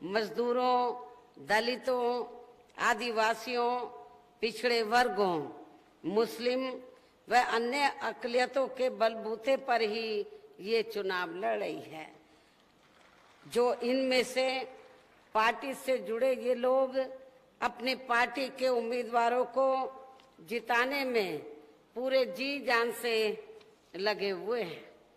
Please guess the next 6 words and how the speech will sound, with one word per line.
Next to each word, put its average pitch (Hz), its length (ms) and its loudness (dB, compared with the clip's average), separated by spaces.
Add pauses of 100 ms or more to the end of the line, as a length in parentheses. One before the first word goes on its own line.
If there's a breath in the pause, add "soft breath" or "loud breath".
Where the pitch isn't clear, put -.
(400 soft breath)
हालांकि 220 500 2
आज 220 420 4 (920)
आपकी 233 560 2
यहाँ 240 240 4
इकट्ठा 233 560 0
हुई 233 480 0